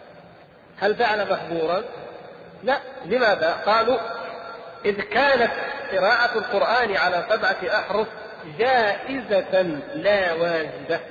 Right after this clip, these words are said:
رخصة من الله تعالى". إذن ما الذي عمله عثمان رضي الله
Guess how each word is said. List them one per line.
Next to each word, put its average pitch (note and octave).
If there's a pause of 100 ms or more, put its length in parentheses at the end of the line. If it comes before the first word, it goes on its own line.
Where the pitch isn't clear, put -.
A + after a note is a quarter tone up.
(380)
رخصة -
من G#3
الله E3+
تعالى". G3 (2250)
إذن G3
ما A#3
الذي A#3
عمله F#3+
عثمان D3+
رضي C#3+
الله C3+